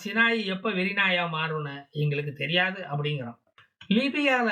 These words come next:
பின்ன சொல்லவே வேண்டாம். லிபியா மக்கள் டுனிஷியா பார்டரு, நைஜீரியா பார்டரு,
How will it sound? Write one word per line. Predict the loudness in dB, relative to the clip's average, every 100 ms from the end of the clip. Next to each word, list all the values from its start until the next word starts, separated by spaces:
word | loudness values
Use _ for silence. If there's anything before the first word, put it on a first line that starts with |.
| 0 -2 -6 -2
பின்ன | 0
சொல்லவே | 2 2 2 2 2
வேண்டாம். | 4 2 0 -4 -8 _ -2
லிபியா | 0 2 2 4
மக்கள் | 2 0 -2 -2
டுனிஷியா | 0 2 2 2 0 0
பார்டரு, | 2 2 0 -4 -8 _ _ _ _ _ _ _ 2
நைஜீரியா | 4 4 2 2 2
பார்டரு, | 2 0 -2 -6